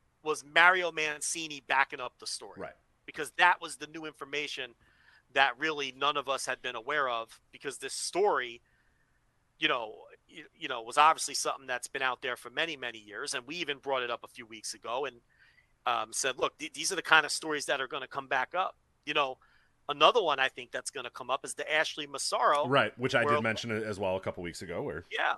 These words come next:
Speaker 2: people that were not aware about that one. Again, you can look up all the details about that, but not good either.
Speaker 1: And that's not Vince necessarily, but she was allegedly raped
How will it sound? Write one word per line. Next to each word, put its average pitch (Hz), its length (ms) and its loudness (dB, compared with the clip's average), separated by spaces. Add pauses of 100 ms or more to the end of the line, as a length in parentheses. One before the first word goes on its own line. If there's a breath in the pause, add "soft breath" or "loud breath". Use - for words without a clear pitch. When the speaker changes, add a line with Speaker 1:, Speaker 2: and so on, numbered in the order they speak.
(140)
Speaker 2:
people 82 160 -14
that 85 80 -8
were 85 120 -10
not 82 140 -8
aware 87 180 -6
about 98 180 -6
that 82 200 -4
one. 110 140 -4
Again, 110 200 -4
you 101 60 -10
can 98 260 -12
look 107 160 -6
up 104 120 -2
all 98 100 0
the 92 80 -4
details 87 360 -6
about 92 200 -8
that, 76 240 -8
but 95 140 -10
not 92 220 -4
good 90 260 -6 (380)
either. 87 340 -10 (200)
Speaker 1:
And 151 60 -4
that's 196 220 6
not 185 240 8
Vince 202 340 -2
necessarily, 135 560 -4
but 135 180 -6
she 156 460 -12
was 135 140 -10
allegedly 127 540 -6
raped 127 420 -6